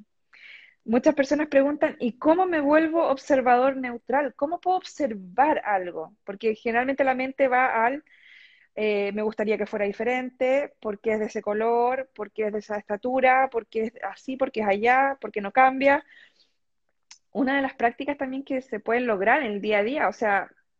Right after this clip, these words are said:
con nada, es salir o mirar una flor o un árbol o una nube o un pájaro. Y nosotros nunca queremos cambiar a la nube, nunca decimos, "Oye, ¿por qué esa nube no es más grande?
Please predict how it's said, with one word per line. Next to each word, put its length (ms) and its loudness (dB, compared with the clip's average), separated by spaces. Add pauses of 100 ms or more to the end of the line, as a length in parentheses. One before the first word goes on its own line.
(180)
con 240 -4
nada, 500 2 (400)
es 220 -4
salir 640 -6
o 120 -2
mirar 280 -2
una 160 -4
flor 580 -2
o 80 -2
un 220 -4
árbol 480 -2
o 80 2
una 240 -2
nube 640 -4
o 100 -2
un 200 -10
pájaro. 500 -6 (580)
Y 80 -10
nosotros 360 -2
nunca 640 -2
queremos 400 0
cambiar 580 0 (140)
a 120 2
la 100 4
nube, 460 2
nunca 260 2
decimos, 340 2
"Oye, 160 4
¿por 180 0
qué 120 0
esa 160 0
nube 240 -2
no 100 -4
es 60 0
más 180 0
grande? 440 0